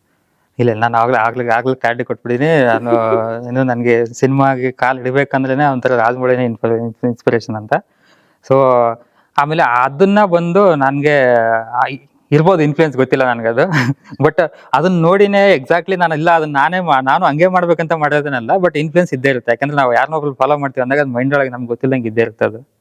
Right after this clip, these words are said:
Speaker 1: So ಇರ್ಬೋದು ಅಷ್ಟೇ.
Speaker 2: ಓಕೆ. ಅಂದ್ರೆ ನಾನು ಯೂಶುವಲ್ ಆಗಿ ನನ್, ನನ್, ನನ್ ಕಾರ್ಯಕ್ರಮದಲ್ಲಿ ಒಂದಷ್ಟು ಕೇಳ್ತಾ ಇರ್ತೀನಿ.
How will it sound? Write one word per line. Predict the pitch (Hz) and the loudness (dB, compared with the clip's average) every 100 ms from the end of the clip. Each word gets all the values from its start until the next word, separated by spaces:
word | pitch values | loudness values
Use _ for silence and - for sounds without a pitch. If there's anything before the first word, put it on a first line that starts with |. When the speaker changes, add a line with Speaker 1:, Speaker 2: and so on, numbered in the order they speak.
| _ _ - | _ _ 0
Speaker 1:
So | 135 | 2
ಇರ್ಬೋದು | 127 123 117 | 4 2 0
ಅಷ್ಟೇ. | 110 - 131 _ _ - | -4 -10 -16 _ _ -20
Speaker 2:
ಓಕೆ. | - 98 _ _ _ | -20 -20 _ _ _
ಅಂದ್ರೆ | 131 143 | -14 -8
ನಾನು | 131 135 | -4 -2
ಯೂಶುವಲ್ | 147 151 156 | -2 -2 -4
ಆಗಿ | 143 | -4
ನನ್, | 123 123 | -4 -6
ನನ್, | 117 - - | -6 -12 -10
ನನ್ | 120 | -8
ಕಾರ್ಯಕ್ರಮದಲ್ಲಿ | 123 - 139 127 143 | -6 -6 -6 -8 -8
ಒಂದಷ್ಟು | 185 131 120 - | -8 -6 -8 -8
ಕೇಳ್ತಾ | 127 117 | -8 -8
ಇರ್ತೀನಿ. | 107 101 | -12 -16